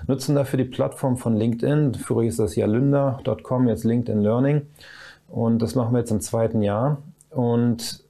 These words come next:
sehr interessante Impulse haben wir dadurch ins Team, ins Haus bekommen, durch die Themen, die dort jeder sich frei aussuchen kann, die er lernen möchte. Ob das nun für seinen speziellen Bereich ist, ob er in der Persönlichkeitsentwicklung was machen möchte oder auch mal komplett off-topic, andere Sachen, die ihn persönlich interessieren.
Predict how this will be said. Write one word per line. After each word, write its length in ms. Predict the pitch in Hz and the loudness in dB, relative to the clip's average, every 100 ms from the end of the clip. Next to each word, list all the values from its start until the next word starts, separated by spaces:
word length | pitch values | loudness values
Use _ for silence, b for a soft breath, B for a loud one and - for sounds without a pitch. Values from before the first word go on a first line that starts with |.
| - | -4
sehr 240 | 107 127 | 0 2
interessante 500 | 143 120 - 135 151 | 0 -2 -2 -2 0
Impulse 560 | 123 - 143 156 127 95 | 0 0 0 2 2 0
haben 180 | 104 | -2
wir 80 | 98 | 0
dadurch 600 | 95 104 98 107 104 - - | 0 0 0 0 -2 -10 -2
ins 320 | 135 127 - | -2 -2 -6
Team, 380 | - 135 131 127 | -2 2 4 2
ins 220 | 123 - | 0 0
Haus 240 | 110 123 | -4 -2
bekommen, 680 | 117 - 107 110 110 110 107 | -4 -4 -2 0 2 0 0
durch 300 | 110 110 107 | 0 0 0
die 160 | 110 | -4
Themen, 340 | - 120 117 113 | -2 -2 2 2
die 140 | 110 | 0
dort 260 | - 104 101 | 0 0 2
jeder 380 | 120 113 107 98 | 0 2 0 -2
sich 200 | 101 104 | -4 -2
frei 240 | - 110 | -2 0
aussuchen 400 | 110 131 131 110 | 2 0 0 -2
kann, 200 | 98 98 | -2 -2
die 80 | 95 | 0
er 60 | 95 | 2
lernen 240 | 92 95 | 2 0
möchte. 260 | 101 104 113 | 0 -2 -4
Ob 120 | - | -4
das 160 | 104 120 | -2 -2
nun 100 | 113 | -2
für 140 | 107 | -2
seinen 220 | 107 110 | 0 -2
speziellen 400 | - 107 - 104 | -2 -4 -2 -2
Bereich 380 | 101 - 139 123 | -2 -2 -2 0
ist, 280 | 131 123 - B B B B | -2 -2 -6 B B B B
ob 140 | 98 | -4
er 120 | 107 | 0
in 60 | 107 | 0
der 80 | 107 | 0
Persönlichkeitsentwicklung 960 | 110 107 151 - 123 123 107 120 120 | 0 0 0 0 -2 -2 -2 -2 -2
was 120 | 113 101 | -2 0
machen 340 | 110 92 107 | -2 0 -2
möchte 400 | 107 - - 107 | -2 -4 -2 0
oder 220 | 104 101 | 0 0
auch 120 | 98 | -2
mal 120 | 113 104 | -4 -4
komplett 340 | 101 92 104 | -4 -4 -2
off-topic, 560 | 123 123 - 117 113 - | -2 -4 -4 -4 -4 -2
andere 220 | 120 123 | 0 0
Sachen, 280 | 110 107 110 | 0 -2 -2
die 80 | |
ihn 120 | 107 95 | -2 -2
persönlich 360 | 98 104 107 | -2 -2 -2
interessieren. 500 | 104 - 92 151 170 | -4 -6 -6 -2 -2